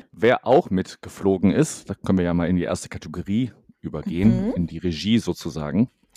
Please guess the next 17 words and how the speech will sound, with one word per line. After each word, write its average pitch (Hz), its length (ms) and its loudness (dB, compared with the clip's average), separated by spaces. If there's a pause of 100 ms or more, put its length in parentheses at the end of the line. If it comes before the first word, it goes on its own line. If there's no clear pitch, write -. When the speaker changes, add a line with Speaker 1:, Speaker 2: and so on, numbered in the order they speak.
(160)
Speaker 2:
Der 80 80 -8
neue 98 300 4
Regisseur 101 560 0 (220)
am 80 200 -6 (120)
Seitenrand 82 680 -4 (300)
heißt 82 260 -8
Erik 90 220 -8
ten 80 160 -6
Haag. 104 360 0
Speaker 1:
Mhm. 175 400 -6 (260)
Speaker 2:
Und 95 500 0
vielleicht 104 280 0
müssen 98 180 -2
wir 85 80 4
erstmal, 82 460 -2
ja, 73 200 -6 (240)
den 87 300 0